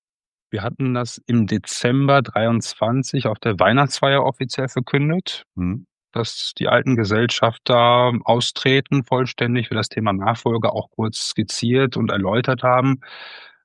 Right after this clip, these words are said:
Speaker 1: ähm, und ist positiv angekommen. Also es lag vor allem daran, dass sich nichts im Alltag wirklich verändert hat im Nachgang, weil wir wirklich vier Jahre lang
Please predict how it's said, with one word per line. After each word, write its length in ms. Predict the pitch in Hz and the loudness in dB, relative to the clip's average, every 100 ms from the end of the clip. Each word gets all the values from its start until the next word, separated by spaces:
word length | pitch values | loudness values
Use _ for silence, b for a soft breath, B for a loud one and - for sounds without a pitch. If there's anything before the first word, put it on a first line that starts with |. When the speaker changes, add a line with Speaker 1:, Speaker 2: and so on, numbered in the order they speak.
| - | 2
Speaker 1:
ähm, 520 | 120 123 120 120 117 | 4 6 8 6 4
und 180 | - 131 | 2 2
ist 140 | 143 - | 2 2
positiv 520 | 147 139 117 110 - | 4 4 2 0 2
angekommen. 560 | 107 95 - 71 71 - | 0 0 -4 -6 -8 -6
Also 160 | 98 | -4
es 100 | 95 | -2
lag 180 | 107 113 | -2 -2
vor 160 | - 113 | 0 0
allem 140 | 113 | 2
daran, 320 | 110 117 123 | 4 4 4
dass 720 | 113 107 - - - - - 107 107 | 2 -2 -6 -12 -12 -14 -14 -12 -12
sich 320 | 87 110 120 - | -8 -4 -2 0
nichts 300 | 147 - 139 | 0 0 0
im 120 | 120 | 0
Alltag 580 | - 123 143 143 127 101 | 0 0 2 4 4 4
wirklich 400 | 117 127 139 - | 0 0 -4 -2
verändert 520 | - - 113 139 143 | -4 0 0 2 0
hat 160 | 151 147 | -2 -2
im 140 | 147 | -4
Nachgang, 560 | 147 139 - 147 170 185 | -2 -4 -2 -2 -2 -2
weil 160 | 113 110 | -2 0
wir 140 | 117 | 0
wirklich 320 | 110 117 113 - | -2 -4 -4 -6
vier 300 | - 135 131 | -2 2 4
Jahre 340 | 123 127 135 | 4 4 2
lang 420 | 123 127 139 135 | 2 2 2 0